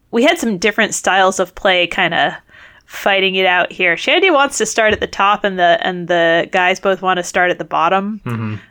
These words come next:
Speaker 1: And so we sort of bounced around the board,
Speaker 2: Yeah.
Speaker 1: depending on who had control.
Speaker 2: Yeah.
Speaker 1: They did a very nice job with the biblical women category.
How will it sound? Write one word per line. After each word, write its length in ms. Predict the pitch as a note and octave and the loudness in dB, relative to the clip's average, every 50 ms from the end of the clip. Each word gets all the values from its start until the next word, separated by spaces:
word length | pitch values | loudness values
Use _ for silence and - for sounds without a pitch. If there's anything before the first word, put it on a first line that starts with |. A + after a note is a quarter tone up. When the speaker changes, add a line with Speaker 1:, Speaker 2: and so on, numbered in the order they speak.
| _ _ _ _ | _ _ _ _
Speaker 1:
And 160 | - G3 F3 - | -6 -4 -4 -2
so 500 | - G3 E3+ E3 D#3+ D#3+ D#3 D3+ - - _ _ _ _ _ _ | 0 0 2 2 2 2 2 0 -2 -6 _ _ _ _ _ _
we 120 | G#3 G3 | -6 -4
sort 200 | E3+ - G#3 F#3+ | -2 -2 -2 0
of 160 | F3 - F3+ - | -2 -2 -2 -2
bounced 400 | F#3 F3+ F3 F3+ F3 - - G3 | 0 0 0 0 -2 -4 -2 -2
around 240 | F3+ E3 E3 E3+ | 0 0 -2 -2
the 80 | D#3+ D#3+ | -4 -6
board, 580 | D#3+ - E3+ E3 D#3+ D#3+ D#3+ D#3 D#3 D#3 D#3+ - - - - - - _ _ _ _ _ _ _ - | -4 -2 -2 0 0 0 0 0 -2 -4 -6 -8 -14 -16 -20 -20 -20 _ _ _ _ _ _ _ -20
Speaker 2:
Yeah. 200 | - - - - - - - - | -16 -12 -12 -12 -12 -14 -14 -14
Speaker 1:
depending 360 | G#3 - G#3 - D#3 E3+ E3+ | -8 -6 -4 -4 -4 -4 -2
on 160 | F3+ E3+ E3 | -2 -2 -2
who 160 | F3 - F3 | 0 0 -2
had 240 | E3+ E3 E3+ E3 D#3+ | 0 0 -2 -2 -2
control. 600 | - - E3+ - - - F3 E3 D#3 D3+ E3+ - - - _ _ _ _ _ | -4 -10 -10 -8 -4 -4 -2 0 0 0 -2 -4 -6 -16 _ _ _ _ _
Speaker 2:
Yeah. 300 | - A#2+ G#2+ G#2 G2+ F#2 - - _ _ _ _ _ _ _ _ | -8 -6 -4 -2 -4 -4 -6 -14 _ _ _ _ _ _ _ _
Speaker 1:
They 120 | - G3+ | -2 -2
did 200 | F#3 F#3+ F#3 E3+ | 0 0 0 -2
a 40 | D#3+ | -2
very 320 | D#3 E3+ F3 E3+ E3+ E3+ E3+ | -2 -2 -2 -2 0 -2 -2
nice 280 | E3 D#3+ D#3+ D#3+ - | -2 -2 -4 -4 -6
job 260 | - - - - E3 | -4 -4 -2 -2 -2
with 160 | F3 E3+ E3+ - | -4 -6 -6 -6
the 80 | F3 | -10
biblical 480 | - - - D#3+ - D#3+ D#3+ - E3 D3 | -4 -4 -4 -2 -2 -6 -4 -4 -6 -6
women 400 | - E3 D#3+ D3+ D3+ D3+ D3 D#3+ | -4 -6 -8 -6 -8 -10 -10 -10
category. 840 | E3 - - E3+ D3 D3+ D3+ - D#3+ D#3 D#3 E2 C#2+ - - - | -8 -4 -2 -2 -2 -2 -2 -4 -4 -2 -2 -2 -4 -4 -6 -12